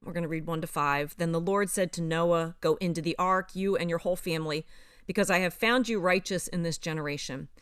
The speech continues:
Take with you seven pairs of every kind of clean animal, a male and its mate, and one pair of every kind of unclean animal, a male and its mate, and also seven pairs of every kind of bird, male and female, to keep their various kinds alive throughout the earth.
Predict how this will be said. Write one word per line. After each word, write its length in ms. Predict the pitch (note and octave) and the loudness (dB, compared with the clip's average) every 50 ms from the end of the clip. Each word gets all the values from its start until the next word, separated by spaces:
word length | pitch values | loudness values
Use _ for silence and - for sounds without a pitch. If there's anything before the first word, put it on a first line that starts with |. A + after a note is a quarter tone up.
| - - - - - - - | -20 -20 -20 -20 -20 -18 0
Take 240 | - A#3 A#3 - - | 4 6 6 8 8
with 160 | B3 A#3+ - | 6 6 6
you 100 | G#3+ A3 | 0 0
seven 480 | - - - A3 G#3+ G3 A#3 A#3 A#3 | 0 4 4 4 4 6 4 2 2
pairs 500 | A3+ - G#3 G#3 G#3 G#3 G3+ G3+ G#3 F#3 - | 2 0 0 0 2 2 4 2 2 0 0
of 200 | - E3+ E3+ - | -2 -4 -4 0
every 320 | - F#3 F#3 F3 G3 G#3 F#3+ | 0 0 0 0 -2 -4 -4
kind 340 | - - F#3 F3+ F#3 F3+ | -4 -6 -4 -2 -2 -2
of 120 | F3 D#3 - | -2 -4 -6
clean 320 | - - A3 A3+ A3+ A3+ | -6 -4 0 2 2 2
animal, 520 | A3 G#3+ G#3 G#3+ G#3 G#3 G3+ G#3 G#3 - - | 2 0 0 0 0 0 0 -2 -2 -2 -4
a 60 | - D#3+ | -4 -4
male 420 | D#3+ E3 F3 F3+ F#3+ G3 F#3+ D3 | 0 0 2 2 2 2 0 0
and 100 | D#3+ D#3 | -2 -4
its 160 | D3+ - - | -4 -6 -4
mate, 280 | F#3+ F#3+ G3+ A3+ - - - - - - - - _ | -4 -2 -2 -2 -4 -6 -12 -20 -20 -20 -20 -12 _
and 200 | - E3 D#3+ E3 | -4 -2 0 2
one 160 | G3 A#3 B3 | 4 4 4
pair 320 | A3+ A3+ A#3 G#3+ A3 A3+ - | 4 2 0 2 2 2 2
of 200 | - F3+ E3+ - - | 2 -2 -2 0 -2
every 200 | F#3+ F3 G3+ G3 | 0 0 0 -2
kind 260 | - - G3 F#3+ F3+ | -2 -2 -2 0 0
of 140 | F3+ D#3+ - - | 0 0 -2 -2
unclean 500 | - G3+ A3+ B3+ B3 - B3+ B3 A#3+ A3+ | 0 2 2 2 0 2 2 2 2 0
animal, 500 | - - F#3+ G3 G3+ G3 G3 F#3+ F#3+ F3+ - | -2 -4 -4 -2 0 0 2 0 0 0 0
a 60 | F3+ | -2
male 340 | E3+ E3 D#3+ E3 E3 D#3+ C#3 | -2 0 2 2 2 0 0
and 100 | D#3 D#3 | -2 -4
its 140 | D3+ - - | -6 -6 -6
mate, 300 | D3 C3+ C3 B2+ - - - - - - - - | -6 -6 -6 -6 -8 -12 -16 -20 -20 -20 -12 -12
and 100 | - - | -8 -4
also 320 | - F#3+ G#3+ A#3+ - B3+ A#3+ | 0 2 2 4 6 6 6
seven 440 | - - - B3 A#3+ A#3+ D4 D4 B3+ | 6 6 4 4 4 4 4 0 0
pairs 380 | A#3 G3 F3 F3+ F3+ D#3+ - | 2 2 4 4 2 0 0
of 180 | F#3+ F#3 E3+ - | 0 0 0 2
every 280 | - A3+ G#3+ B3 C4+ B3+ | 0 0 2 2 0 0
kind 260 | - B3 A3 A3 G3+ | 0 0 0 2 0
of 120 | G3+ F3+ | 0 0
bird, 380 | - F#3+ F#3+ F#3+ G3 G3+ G3 - | 2 2 4 4 4 2 2 0
male 240 | F3 F3 F3+ F3+ G3+ | 0 0 0 0 -2
and 120 | G#3 F#3+ | -4 -4
female, 440 | - - E3 E3 D#3+ D#3 D3+ D3+ D#3+ | -4 -4 -4 -2 -2 -2 -2 -2 -2
to 120 | - - E3+ | -4 -8 -12
keep 360 | - - - A#3+ B3 - - | -12 -6 -4 -4 -4 2 6
their 120 | B3+ C4+ | 6 6
various 420 | A#3 A#3 G#3+ G#3 G#3 G#3 G#3 G3+ - | 6 6 2 4 2 2 0 -2 -4
kinds 360 | - - E3+ E3 E3+ E3+ - | -6 -6 -4 -2 -2 -2 -4
alive 320 | - D#3+ D#3 D#3 D#3+ D#3+ | -4 -2 0 -2 -2 -2
throughout 320 | - E3+ E3 D3+ D3 - - | -6 -6 -4 -4 -4 -6 -6
the 100 | D3+ - | -6 -4
earth. 300 | B2+ - D#3+ - - | -4 -4 -6 -8 -14